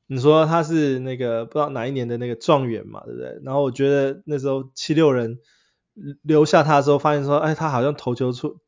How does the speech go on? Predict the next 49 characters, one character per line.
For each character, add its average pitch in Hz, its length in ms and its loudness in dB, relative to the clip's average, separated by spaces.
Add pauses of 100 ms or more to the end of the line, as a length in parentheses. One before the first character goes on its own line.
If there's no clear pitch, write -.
出 - 180 -2
了 147 60 4
什 131 140 -4
么 117 80 -6
问 127 240 -2
题， 113 160 -10
然 110 100 -10
后 131 180 -4
就 127 120 -4
是 120 400 -4
一 147 100 -4
直 120 160 -8
在 131 180 0
调 117 240 -4
整 113 120 -8
他 120 100 -6
的 117 60 -4
心 - 180 -14
理 113 100 -8
状 107 220 -12
态。 113 180 -12 (440)
我 135 80 0
觉 175 80 8
得 170 80 6
他 175 140 6
不 185 140 -4
管 156 140 4
怎 123 80 -4
么 131 80 0
样， 131 160 0
他 143 120 -2
的 147 60 0
心 147 180 -4
理 135 40 -4
状 143 140 -2
态 139 80 0
都 139 100 -4
比 127 160 -4
Ben 127 240 -4
Simmons 120 420 -10
好， 101 80 -14
他 135 120 -6
今 151 120 -6
年 139 80 -2
数 143 180 -6
据 135 140 -4
真 135 120 -2
的 131 80 -4
是 135 260 0